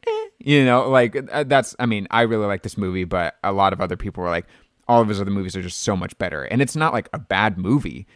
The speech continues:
It's just, like, he's made so many other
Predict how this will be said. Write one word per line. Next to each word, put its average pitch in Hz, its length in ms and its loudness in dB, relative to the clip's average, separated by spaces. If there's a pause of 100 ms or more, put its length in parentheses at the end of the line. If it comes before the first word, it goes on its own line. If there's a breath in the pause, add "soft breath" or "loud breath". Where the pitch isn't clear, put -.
(200 soft breath)
It's 113 160 0
just, - 200 -4
like, 98 260 0 (400)
he's 117 220 0
made 110 260 4
so - 440 2
many 104 260 2
other 87 380 -2